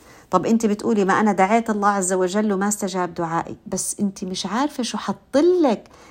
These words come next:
لأنه في النهاية دعائك اللي أنت بتدعيه يمكن ما في مصلحتك، لأنه إحنا ما قادرين نشوف الغيب. لكن ثقتنا بالله عز وجل إن الله سبحانه وتعالى مية بالمية ما ردلك إيدك صفر،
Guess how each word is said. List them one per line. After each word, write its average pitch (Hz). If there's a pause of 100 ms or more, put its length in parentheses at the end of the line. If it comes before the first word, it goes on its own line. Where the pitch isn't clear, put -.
(100)
لأنه 190
في -
النهاية 208
دعائك 196
اللي 180
أنت 190
بتدعيه 185 (300)
يمكن 196
ما 214
في 277
مصلحتك، - (100)
لأنه 196
إحنا 214
ما 240
قادرين 269
نشوف 226
الغيب. 220 (500)
لكن 180
ثقتنا -
بالله 180
عز 165
وجل 147 (480)
إن 175
الله 170
سبحانه 185
وتعالى 175
مية 254
بالمية 233
ما 208
ردلك 180
إيدك 165
صفر، -